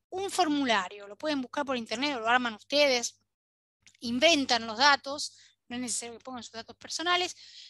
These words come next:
pero que vayan rellenando ese, ese formulario, ¿no? Eh, podría ser una inscripción a un curso, por ejemplo. Entonces van re-, poniendo, vieron que le piden el celular, le piden,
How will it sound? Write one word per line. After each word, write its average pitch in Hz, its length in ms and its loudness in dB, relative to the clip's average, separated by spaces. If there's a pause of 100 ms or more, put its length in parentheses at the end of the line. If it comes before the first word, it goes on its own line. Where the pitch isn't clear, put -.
(120)
pero 359 180 0
que 370 100 4
vayan 381 300 4
rellenando 254 960 -2 (160)
ese, 262 400 -6
ese 262 240 -4
formulario, 226 800 -4 (480)
¿no? 370 300 6
Eh, 247 240 0
podría 262 380 2
ser 320 180 2
una 277 100 0
inscripción 254 500 -2
a 277 60 2
un 262 140 -4
curso, 247 520 -2
por 214 140 -10
ejemplo. 233 580 -6 (320)
Entonces 359 300 2
van 330 400 6
re-, - 300 -6
poniendo, 320 580 4
vieron 302 240 -4
que 247 80 -4
le 226 140 -2
piden 277 420 0
el 208 180 -14
celular, 240 680 4
le 220 80 -6
piden, 220 400 -8